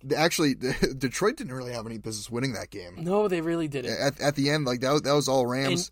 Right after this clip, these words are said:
Speaker 2: And you, you gotta feel for Matt Stafford. Matt Stafford just went out. He, he balled out.
Speaker 1: Well, and he got beat up.
Speaker 2: He got beat up and he
Speaker 1: Yeah.
Speaker 2: balled out.
Speaker 1: He, uh, they, they were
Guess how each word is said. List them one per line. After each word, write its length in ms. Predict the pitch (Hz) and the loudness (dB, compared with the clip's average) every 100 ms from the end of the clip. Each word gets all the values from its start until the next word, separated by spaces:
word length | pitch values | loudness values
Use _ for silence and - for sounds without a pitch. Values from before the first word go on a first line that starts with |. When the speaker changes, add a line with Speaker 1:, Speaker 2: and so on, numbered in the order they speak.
| - | -6
Speaker 2:
And 60 | 180 | -6
you, 120 | 226 | -4
you 160 | 262 185 | -4 4
gotta 180 | 214 208 | 4 4
feel 180 | 208 175 | 2 0
for 120 | 170 | 0
Matt 200 | 147 123 | -2 0
Stafford. 420 | 143 127 - 101 _ _ _ - | 0 -2 -6 -18 _ _ _ -6
Matt 260 | 156 175 | 0 0
Stafford 480 | - 165 160 151 156 | 2 2 2 0 -8
just 160 | 143 143 | -8 -8
went 160 | 156 | -4
out. 160 | 143 - - | -4 -4 -10
He, 180 | 151 185 | -10 -8
he 80 | 160 | -2
balled 260 | 156 190 196 | 8 10 10
out. 240 | 214 - - _ - - | 6 2 -2 _ -20 2
Speaker 1:
Well, 120 | 175 320 | 6 8
and 120 | 175 | 6
he 120 | 180 | 4
got 200 | 208 160 123 - | 4 4 2 -4
beat 200 | 147 147 | 2 2
up. 280 | 117 104 - - - - | 2 -2 -6 -20 -18 -6
Speaker 2:
He 120 | 208 | 4
got 200 | 208 151 | 4 4
beat 160 | 190 | 4
up 200 | 202 226 | 4 4
and 80 | 185 | 4
he 60 | 165 | 8
Speaker 1:
Yeah. 140 | - | 10
Speaker 2:
balled 160 | 202 190 | 10 8
out. 260 | 180 147 - - - | 6 4 -2 -18 -2
Speaker 1:
He, 140 | 170 | 0
uh, 360 | 143 139 139 139 | 0 -2 -4 2
they, 180 | 170 | 4
they 180 | 143 175 | 8 10
were 280 | 185 147 | 10 10